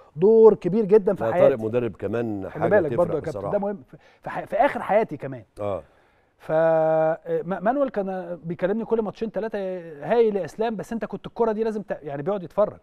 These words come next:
Speaker 1: عليا.
Speaker 2: عشان ح-، حاسس إن هو في ذنب.
Speaker 1: آه. وبعدين بقى ماتشات الأهلي وحرس الحدود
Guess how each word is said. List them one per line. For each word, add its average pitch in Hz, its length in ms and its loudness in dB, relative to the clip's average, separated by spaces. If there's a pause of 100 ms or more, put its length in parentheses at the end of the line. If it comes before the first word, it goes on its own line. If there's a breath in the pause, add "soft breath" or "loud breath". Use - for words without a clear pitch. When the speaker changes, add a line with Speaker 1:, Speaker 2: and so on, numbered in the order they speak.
(140)
Speaker 1:
عليا. 139 300 -4 (600)
Speaker 2:
عشان 131 340 -10
ح-، - 160 -16
حاسس 117 520 -8
إن 117 120 -8
هو 135 220 -2
في 139 240 -10
ذنب. 139 60 2
Speaker 1:
آه. 165 320 6 (480 soft breath)
وبعدين 143 280 -2
بقى 220 140 6
ماتشات 214 280 -4
الأهلي 190 340 -8
وحرس 185 320 -10
الحدود 151 440 -14